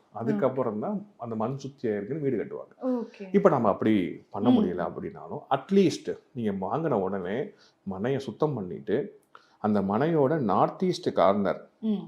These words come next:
Speaker 2: ஓகே, அப்புறம் பிரம்மம்னு சொல்லக்கூடிய சென்டர் பகுதியில
Speaker 1: ஓகே.
Speaker 2: நல்ல ஒரு ரெண்டுக்கு ரெண்டு பெரிய லெவல்ல குழி அமைச்சு,
Speaker 1: ம்.
Speaker 2: அந்த குழியில நவதானியங்கள் பயிர் செய்யணும்.
Speaker 1: ம்.
Speaker 2: அது நவதானியம் நீங்க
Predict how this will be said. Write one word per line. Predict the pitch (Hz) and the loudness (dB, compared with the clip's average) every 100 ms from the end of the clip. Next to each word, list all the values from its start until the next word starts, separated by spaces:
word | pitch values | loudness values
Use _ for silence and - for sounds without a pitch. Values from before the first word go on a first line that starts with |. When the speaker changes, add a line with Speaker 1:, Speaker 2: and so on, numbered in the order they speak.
| - | -12
Speaker 2:
ஓகே, | - 85 - | -10 -10 -4
அப்புறம் | 127 - 156 156 127 | -4 -2 -2 0 6
பிரம்மம்னு | 135 165 160 165 165 | 6 6 2 0 -2
சொல்லக்கூடிய | 147 117 110 110 | -2 -2 0 -2
சென்டர் | 123 113 104 117 147 - | -2 -4 -4 0 -2 -2
பகுதியில | 85 73 53 53 | -4 -4 -4 2
Speaker 1:
ஓகே. | 208 226 202 - - - | 2 2 -2 -8 -18 -4
Speaker 2:
நல்ல | 123 147 185 | 2 6 6
ஒரு | 127 110 117 | 6 6 4
ரெண்டுக்கு | 180 160 | 4 2
ரெண்டு | 117 101 95 | 2 0 -2
பெரிய | 107 117 139 | -4 -2 -2
லெவல்ல | 107 101 101 92 | -2 -4 -6 -6
குழி | 113 127 117 | 0 2 2
அமைச்சு, | 80 - 95 92 - | 0 -8 -4 -4 -4
Speaker 1:
ம். | 214 208 - - | -6 -6 -6 -2
Speaker 2:
அந்த | 143 160 | 0 2
குழியில | 131 131 139 131 92 101 98 - - _ _ _ _ _ 135 | 0 2 2 2 2 2 2 -2 -18 _ _ _ _ _ -2
நவதானியங்கள் | 120 147 147 107 92 95 | 6 6 6 2 -2 -4
பயிர் | - 104 113 90 | 0 2 0 -4
செய்யணும். | 62 - | -10 -12
Speaker 1:
ம். | 226 220 202 | -6 -2 0
Speaker 2:
அது | 143 156 | 0 0
நவதானியம் | 135 185 208 185 196 | 2 4 4 4 4
நீங்க | 185 | 4